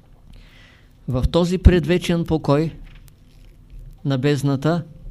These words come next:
всякога е живяла плерома, великата пълнота и древната мъдрост, която е била блаженна поради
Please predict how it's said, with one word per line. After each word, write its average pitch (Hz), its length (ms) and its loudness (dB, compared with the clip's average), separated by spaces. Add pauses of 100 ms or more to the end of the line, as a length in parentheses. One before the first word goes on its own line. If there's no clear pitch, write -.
(760)
всякога 175 600 -2
е 170 140 2
живяла 156 640 0 (200)
плерома, 151 640 2 (1160)
великата 160 560 0
пълнота 151 640 -4 (600)
и 180 120 -2
древната 147 920 -2 (160)
мъдрост, 147 680 -8 (1400)
която 170 320 0
е 175 80 2
била 170 280 2
блаженна 160 800 2 (600)
поради 139 580 4